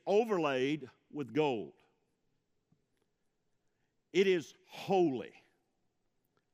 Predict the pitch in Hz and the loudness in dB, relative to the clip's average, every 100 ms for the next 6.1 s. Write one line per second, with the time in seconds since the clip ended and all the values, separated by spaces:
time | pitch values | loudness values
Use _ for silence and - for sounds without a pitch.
0 | _ _ _ 196 190 190 185 220 254 262 | _ _ _ 0 0 -2 0 2 2 0
1 | 240 202 202 190 196 220 220 151 123 131 | -2 -2 -2 0 0 0 2 0 -2 -6
2 | 156 - _ _ _ _ _ _ 170 196 | -10 -20 _ _ _ _ _ _ -2 0
3 | 170 - 185 208 214 - - - - - | -2 0 4 4 2 -6 -20 -20 -20 -20
4 | _ _ _ _ _ - 151 135 131 - | _ _ _ _ _ -4 -4 -4 -10 -6
5 | 196 196 - 143 - 170 170 165 160 143 | -4 -4 -6 -8 -2 2 2 2 -2 -8